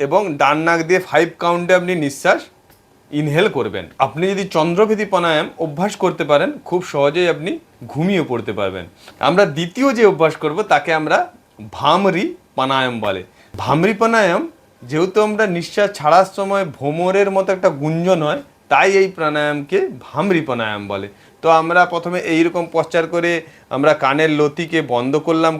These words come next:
কানকে, এরপর বাকি যে চারটি আঙুল আমরা চোখের উপরে এইরকম রাখলাম। এরপর আমরা নিঃশ্বাস নেব, আমাদের মুখ বন্ধ থাকবে, আমরা নাক দিয়ে নিঃশ্বাস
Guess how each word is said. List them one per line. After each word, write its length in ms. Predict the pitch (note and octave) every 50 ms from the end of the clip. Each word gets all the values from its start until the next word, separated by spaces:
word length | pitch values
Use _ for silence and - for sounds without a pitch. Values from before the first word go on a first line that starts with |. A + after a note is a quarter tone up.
| D#3
কানকে, 320 | D3+ D3 D3+ D3+ C#3+ F#3 F#3+ - - _ _ _ - B2 C3+
এরপর 240 | C#3 C#3 - E3 D#3 D3 C3+ C#3
বাকি 240 | B2+ C3 - - E3 D#3 D#3+
যে 60 | D#3 D#3
চারটি 260 | - C3 B2+ - - D3+ C#3+
আঙুল 200 | C#3 C#3+ D#3+ E3 D3+ D3
আমরা 140 | D3 E3+ F#3 F3+ -
চোখের 280 | D3 B2+ - C#3+ C3 C3+ B2+
উপরে 220 | C3+ C#3 C#3+ E3+ E3+ C#3+
এইরকম 260 | A#2+ A#2 - B2+ A#2 A2+ A2
রাখলাম। 300 | G#2+ G2+ G2+ G2+ G2+ G2+ - - _ _ _ - - C3
এরপর 240 | C3+ - - D#3+ D#3+ D#3+
আমরা 140 | D#3 D#3+ E3 D#3 C#3+
নিঃশ্বাস 320 | C3+ C3 - - D#3+ D#3 C#3 C#3+ C#3+
নেব, 140 | C3+ C3+ C#3 E3 G3 - - - _ _ - C#3+
আমাদের 220 | D#3 F3 F#3+ F3 E3+ E3
মুখ 140 | F#3 A3 A3 F#3 E3+ C3+ C3+
বন্ধ 200 | C3 B2+ B2 B2+ A#2+ A#2 A#2
থাকবে, 260 | A2 A2 A2+ C3 F3+ E4+ - - - - _ - - C3+
আমরা 200 | C#3+ C#3+ F3 D#4+ E4+ - - _ _ _ _ _ _ _ _ _ - C3+
নাক 260 | C#3+ C#3+ D3+ E3+ D#3+ D3+ D3
দিয়ে 140 | E3 E3 D#3+ D3 C#3
নিঃশ্বাস 340 | C3+ - - D#3 D3+ C#3+